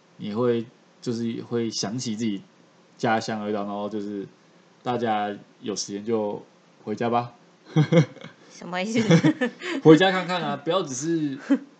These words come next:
Speaker 1: 不要只是想念啊，你真的有时间你就回去吧。
Speaker 2: 啊。
Speaker 1: 我的意思是这样子。
Speaker 2: 嗯。
Speaker 1: 对，我觉得这个，他这个，这一集就是异地加异国恋，我觉得蛮厉害的，双异。
Speaker 2: 双异。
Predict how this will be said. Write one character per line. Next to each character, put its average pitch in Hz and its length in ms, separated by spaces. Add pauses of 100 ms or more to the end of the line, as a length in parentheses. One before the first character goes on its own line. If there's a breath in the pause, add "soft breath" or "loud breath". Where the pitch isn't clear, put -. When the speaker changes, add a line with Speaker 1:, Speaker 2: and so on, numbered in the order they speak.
(240)
Speaker 1:
不 143 60
要 165 60
只 139 80
是 151 140
想 98 320
念 117 180
啊， 95 220
你 107 80
真 151 160
的 151 60
有 110 100
时 - 140
间 107 160
你 92 80
就 107 200 (220)
回 92 140
去 101 180
吧。 - 120 (300)
Speaker 2:
啊。 147 680
Speaker 1:
我 104 60
的 110 80
意 117 60
思 107 120
是 95 80
这 - 100
样 - 140
子。 110 80 (220)
Speaker 2:
嗯。 165 260 (160)
Speaker 1:
对， 120 140
我 110 100
觉 117 140
得 120 60
这 143 120
个， 117 320 (1040)
他 156 100
这 170 80
个， 127 200
这 143 120
一 143 80
集 117 140
就 107 80
是 110 220 (100)
异 123 160
地 110 240
加 107 300
异 120 100
国 107 240
恋， 98 220
我 98 80
觉 110 80
得 110 120
蛮 - 140
厉 107 100
害 101 100
的， - 100 (280)
双 139 380
异。 135 220 (340)
Speaker 2:
双 196 400 (320)
异。 202 240